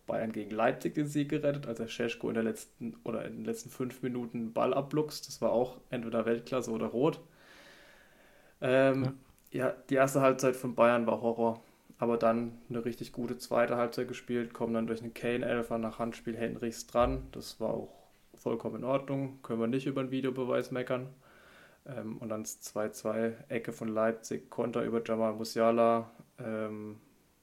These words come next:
Speaker 1: und, äh, Sané dann, der sich in einer Top-Form befindet, mit dem zwei zu zwei,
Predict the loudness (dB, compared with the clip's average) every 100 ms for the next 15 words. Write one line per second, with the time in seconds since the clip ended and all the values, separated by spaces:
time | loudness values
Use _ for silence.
0 | _ _ _ -12 -8 -6 -8 -12 -16 -12
1 | -10 -10 -8 -10 -8 -8 -6 -8 -14 _
2 | _ -20 _ _ -6 -6 -6 -8 -8 -6
3 | -6 -6 -2 0 0 -4 -6 -6 -8 -10
4 | -8 -8 -10 -4 -4 -4 -8 -12 -6 -6
5 | -6